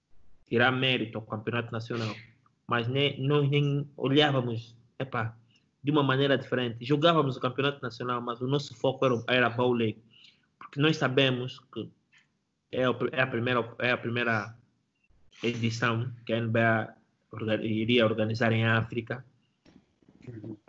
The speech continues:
Que a, a, a primeira edição, a N B A ia dar mesmo a máxima de atenção. E que era oportunidade para todo mundo. Para G Ms, para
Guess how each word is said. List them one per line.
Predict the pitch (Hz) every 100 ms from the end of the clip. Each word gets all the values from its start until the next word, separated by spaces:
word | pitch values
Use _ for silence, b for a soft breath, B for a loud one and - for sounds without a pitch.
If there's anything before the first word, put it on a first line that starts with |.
| 113
Que | -
a, | 127 127 135 135 131 156 131
a, |
a |
primeira | 131 139 147 156
edição, | 135 135 143
a | 143
N | 147
B | 135
A | 139
ia | 147 139
dar | 135
mesmo | 143 139
a | 127
máxima | 135 139 - 120
de | 117
atenção. | 113 120 117 - 117 113 117 - _ _ _ _ _ _
E | 202
que | 196 233
era | 220
oportunidade | 220 196 196 196 190 214 196
para | 175 170
todo | 220 214
mundo. | 226 185 139 117 110 _ _
Para | 131 127
G | 113 151 123 131 143
Ms, | 127 117 -
para | 123 120 117 113 113 110